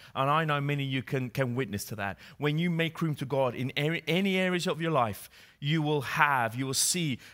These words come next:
a, a particular blessing. And when you make room, you come before opportunities that you never thought you'll have. You see, the prophet,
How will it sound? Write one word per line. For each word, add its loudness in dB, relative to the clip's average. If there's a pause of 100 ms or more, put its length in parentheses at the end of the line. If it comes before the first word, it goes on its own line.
a, 0
a -8
particular -2
blessing. -2 (200)
And 2
when 0
you 0
make -2
room, 0 (320)
you -2
come 0 (140)
before -2 (800)
opportunities 0
that -2
you -2
never 2
thought -4
you'll -2
have. -4 (1900)
You -4
see, 2
the 2
prophet, 2